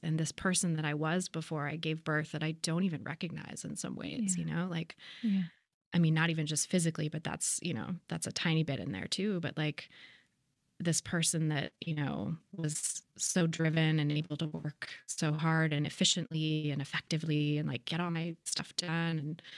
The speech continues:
Speaker 1: you know, now feeling just kind of, like, not very good at what I'm <laughs> doing and, or not
Speaker 2: Mm-hmm.
Speaker 1: very efficient and
Speaker 2: Mm-hmm.
Speaker 1: productive and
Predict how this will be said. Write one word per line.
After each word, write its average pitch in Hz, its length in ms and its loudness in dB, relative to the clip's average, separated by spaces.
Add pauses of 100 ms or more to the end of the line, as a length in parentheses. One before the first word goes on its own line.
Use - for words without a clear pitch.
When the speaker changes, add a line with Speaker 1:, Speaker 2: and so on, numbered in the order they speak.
(380)
Speaker 1:
you 180 160 4
know, 156 80 6
now 156 260 6
feeling 156 520 0
just - 340 -2
kind 160 240 0
of, 156 100 2
like, 151 460 -2 (600)
not 160 420 2
very 160 400 2
good 156 300 2
at - 120 0
what 160 120 -2
I'm 147 140 2
<laughs> - 20 0
doing 202 680 4 (120)
and, 160 520 0
or 165 80 -2
not 151 180 0
Speaker 2:
Mm-hmm. - 60 -2
Speaker 1:
very 156 500 2 (340)
efficient 202 680 2
and 175 80 -2
Speaker 2:
Mm-hmm. - 80 -4
Speaker 1:
productive 226 640 0
and 165 300 0